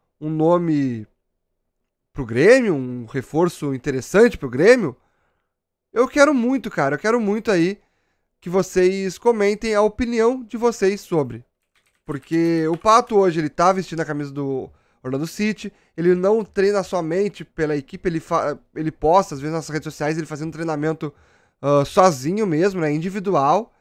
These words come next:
É um cara muito focado, isso a gente não tem dúvidas, tá bem focado mesmo pra voltar, né,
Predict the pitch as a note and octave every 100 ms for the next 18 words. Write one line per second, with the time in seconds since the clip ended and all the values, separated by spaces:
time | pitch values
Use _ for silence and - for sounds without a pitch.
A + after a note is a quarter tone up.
0 | _ _ - D3 E3+ F#3+ F3+ E3+ A#3 C4+
1 | B3 G3 - D#3+ G3 E3+ E3 F3 F#3 E3
2 | E3 D3+ - G3 E3 D#3+ F#3+ F#3+ - F3
3 | F3 D#3 B2+ B2 F3+ G#3 F#3+ - F3+ F3
4 | D#3 E3+ F#3 G3+ F#3 G3+ F3 - E3+ G3+
5 | E3+